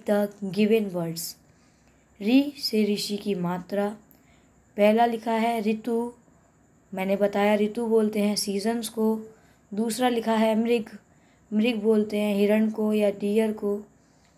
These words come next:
आइए अब लिखा है अब पढ़ो। ये पढ़ना शुरू करते हैं। पहला शब्द है ऋतु। ऋतु का अर्थ होता है सीजन्स। ऋचा, यह किसी का नाम है। ऋषि,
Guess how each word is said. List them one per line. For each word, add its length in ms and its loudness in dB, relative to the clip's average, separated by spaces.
आइए 340 2
अब 120 0
लिखा 260 0
है 120 6
अब 500 0
पढ़ो। 480 2
ये 180 0
पढ़ना 420 2
शुरू 280 -2
करते 340 0
हैं। 300 2
पहला 280 0
शब्द 300 0
है 240 2
ऋतु। 520 0
ऋतु 260 -2
का 260 2
अर्थ 160 0
होता 220 0
है 80 4
सीजन्स। 680 -2
ऋचा, 600 0
यह 180 2
किसी 260 -2
का 120 0
नाम 360 -2
है। 280 -2
ऋषि, 560 -2